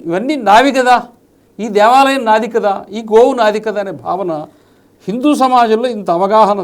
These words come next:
తీసుకొచ్చింది. అందుకని ఏంటంటే అద్వానీ గారి రథయాత్ర నిర్ణయం,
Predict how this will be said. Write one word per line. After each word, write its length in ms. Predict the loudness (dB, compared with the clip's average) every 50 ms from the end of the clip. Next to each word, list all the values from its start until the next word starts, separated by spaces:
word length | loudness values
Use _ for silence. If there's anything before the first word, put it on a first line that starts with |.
| -10 -12
తీసుకొచ్చింది. 640 | -16 -16 -16 -14 _ -16 -16 -16 -18 -20 -20 -20 -20 -20 _ _ _ _ _ _ _ _ _ _ _ _ _ _ -14
అందుకని 340 | -10 -8 -6 -4 -2 -2
ఏంటంటే 320 | -2 -2 -4 -4 -4 -2 0 0 0
అద్వానీ 380 | -2 -2 -2 0 0 0 0 -2 -2
గారి 200 | -2 0 -2 -2
రథయాత్ర 520 | -2 -4 -4 -2 -2 0 -2 -2 -4 -6 -10 -10 -10
నిర్ణయం, 340 | -10 -8 -6 -4 -4 -6 -6